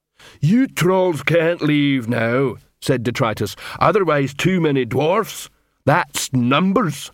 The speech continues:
that is." "I'm not joining any watch,"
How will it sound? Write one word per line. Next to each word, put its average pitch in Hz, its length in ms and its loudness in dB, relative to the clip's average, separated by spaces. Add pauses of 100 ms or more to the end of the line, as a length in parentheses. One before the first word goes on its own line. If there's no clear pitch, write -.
(100)
that - 240 0
is." 120 340 -4 (1600)
"I'm 135 380 2
not 117 340 -2
joining 117 520 0
any 117 300 0
watch," - 560 -4